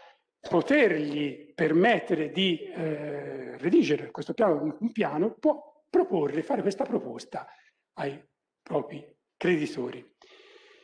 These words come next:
Piano di ristrutturazione. La ristrutturazione,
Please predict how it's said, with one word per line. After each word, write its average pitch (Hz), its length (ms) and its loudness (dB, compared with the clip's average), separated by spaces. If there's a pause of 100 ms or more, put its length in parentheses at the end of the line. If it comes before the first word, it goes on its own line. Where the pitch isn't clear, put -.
(140)
Piano 311 220 6
di 320 80 4
ristrutturazione. 196 800 4
La 156 60 2
ristrutturazione, 240 1200 2